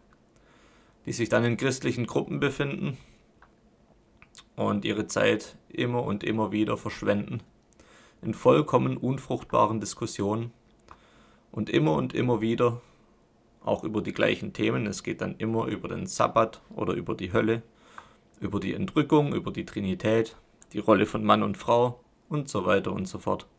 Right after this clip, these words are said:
Dann geht's manchmal auch um irgendwelche Prediger, wer welchem Prediger folgt,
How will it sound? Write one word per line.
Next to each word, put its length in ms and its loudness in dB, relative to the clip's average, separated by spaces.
Dann 220 2
geht's 520 2
manchmal 380 2
auch 220 4
um 100 -2
irgendwelche 460 -2
Prediger, 600 2
wer 260 4
welchem 260 0
Prediger 440 2
folgt, 440 2